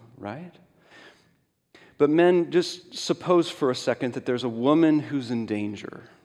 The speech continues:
some way. And, and in order to help her, you would have to be alone with her. And then Jesus shows up and he taps you on the shoulder. He's like, "I want you to go help that woman," right?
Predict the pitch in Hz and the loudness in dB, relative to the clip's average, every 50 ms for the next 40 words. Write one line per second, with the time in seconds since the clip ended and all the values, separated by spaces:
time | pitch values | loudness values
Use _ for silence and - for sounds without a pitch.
0 | _ _ _ _ _ _ _ _ _ _ _ _ _ _ _ _ _ _ _ _ | _ _ _ _ _ _ _ _ _ _ _ _ _ _ _ _ _ _ _ _
1 | - - 120 117 117 107 92 - - 117 117 - - - - - 151 - - 120 | -8 -6 -4 -4 -4 -4 -6 -8 -10 -12 -16 -20 -20 -20 -20 -20 -10 -4 0 0
2 | 120 120 - - 127 127 131 131 - - 135 147 151 175 190 196 208 202 202 - | 0 0 0 0 0 2 2 0 0 -2 0 2 4 4 6 6 4 2 2 0
3 | 170 147 123 - - - 190 190 185 - - - 104 98 - 107 117 120 - _ | -6 -6 -4 -6 -4 -4 -4 -6 -6 -12 -14 -12 -10 -10 -10 -12 -14 -16 -20 _
4 | - - - - - _ _ _ - 127 131 123 123 120 127 143 143 143 - - | -20 -20 -20 -20 -20 _ _ _ -8 -6 -2 -2 -2 -2 -2 -4 -4 -4 -4 -8
5 | 143 117 117 120 117 120 117 117 117 110 113 117 127 135 139 131 - 95 95 - | -10 -8 -6 -8 -6 -4 -6 -6 -4 -4 -4 -4 -4 -6 -8 -10 -12 -14 -14 -14
6 | - - - - - - - - _ _ _ _ _ _ _ _ _ _ _ _ | -14 -14 -14 -14 -14 -18 -20 -20 _ _ _ _ _ _ _ _ _ _ _ _
7 | _ _ _ _ _ _ - - - - _ _ - - 113 120 120 120 156 220 | _ _ _ _ _ _ -20 -20 -20 -20 _ _ -12 -6 -4 -2 -2 0 0 0
8 | 180 156 139 - - - 123 120 113 123 123 127 123 123 120 120 123 110 - 147 | 0 0 -4 -4 0 0 0 0 2 2 0 0 0 -4 -6 -6 -6 -6 -2 0
9 | 143 151 147 - - 143 135 120 110 - 151 175 165 139 131 117 117 117 113 113 | 0 0 0 0 -2 -2 -2 -2 -2 -2 -2 0 0 0 -2 2 2 2 2 2
10 | - - - - - - - - - 113 123 135 147 143 - 156 135 127 127 120 | 0 -8 -20 -20 -20 -20 -12 -6 -4 0 2 2 0 0 -2 -6 -2 0 0 2
11 | 110 131 131 - - 113 - 120 117 151 196 156 113 98 95 98 98 101 107 113 | 2 0 -2 2 2 2 2 2 2 0 0 0 -2 -4 -8 -12 -8 -6 -4 -4
12 | 139 156 | -4 -6